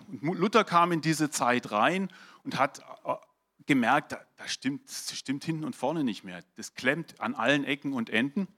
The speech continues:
und, ähm, geriet dann auch mit der Kirche in Konflikt und hat dann, ähm, einige Thesen aufgestellt, unter anderem,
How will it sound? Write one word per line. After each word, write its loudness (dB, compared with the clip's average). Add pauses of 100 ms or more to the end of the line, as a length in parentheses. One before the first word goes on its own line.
(920)
und, 4
ähm, 6 (220)
geriet 4
dann 2
auch 0
mit -2
der 0
Kirche 0
in -8
Konflikt 0 (880)
und -6
hat 2
dann, 4
ähm, 4 (920)
einige 4 (1700)
Thesen 0
aufgestellt, 2 (560)
unter 2
anderem, 6